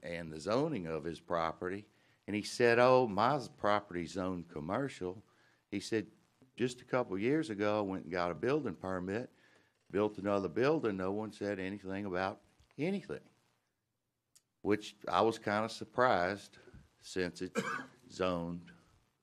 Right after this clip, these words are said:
residential. Uh, by the way, he also said that he would, would agree to zoning it mixed use, like staff and I,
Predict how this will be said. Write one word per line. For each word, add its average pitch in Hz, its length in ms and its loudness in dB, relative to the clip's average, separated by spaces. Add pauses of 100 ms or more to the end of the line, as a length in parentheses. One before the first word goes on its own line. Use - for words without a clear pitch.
(400)
residential. 85 640 -2 (2250)
Uh, 87 300 0 (200)
by 87 180 0
the 87 80 2
way, 90 260 2
he 87 180 -4
also 90 400 0
said 85 300 -6
that 82 140 -8
he 87 160 -10
would, 87 280 -6 (280)
would 95 280 2
agree 87 560 -4 (220)
to 85 180 -6
zoning 85 540 -4
it 71 220 -8 (920)
mixed 82 500 -8
use, 80 640 -6 (460)
like 73 280 -8
staff 85 480 -2
and 80 120 -8
I, 80 340 -4